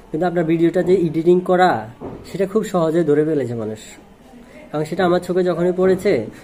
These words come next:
কথাটা আমি না বললেই নয়, কারণ আপনি একটা video এরকম editing করেছেন, আরেকজন আরেকটা ভিডিও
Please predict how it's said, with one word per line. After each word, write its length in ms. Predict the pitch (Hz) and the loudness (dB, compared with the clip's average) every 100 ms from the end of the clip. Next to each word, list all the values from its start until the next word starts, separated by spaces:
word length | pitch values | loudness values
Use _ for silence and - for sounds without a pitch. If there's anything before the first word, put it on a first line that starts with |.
| - - | -12 -4
কথাটা 280 | 160 165 | -2 0
আমি 120 | 175 185 | 4 4
না 220 | 160 151 | 4 4
বললেই 380 | 160 156 165 185 | 2 2 4 4
নয়, 220 | 139 135 | 4 0
কারণ 400 | 139 131 143 175 | -2 -2 -2 -4
আপনি 280 | 147 135 160 | -6 -6 -4
একটা 160 | 147 165 | -2 -2
video 400 | 160 156 170 185 | -2 0 0 0
এরকম 340 | 175 151 185 170 | 0 -2 -2 -4
editing 340 | 147 151 175 | -6 -2 0
করেছেন, 340 | 165 135 147 - | 2 0 -2 -6
আরেকজন 340 | 156 156 156 170 | -4 -2 0 0
আরেকটা 280 | 151 147 | 0 0
ভিডিও 400 | 165 175 180 175 | 2 2 2 2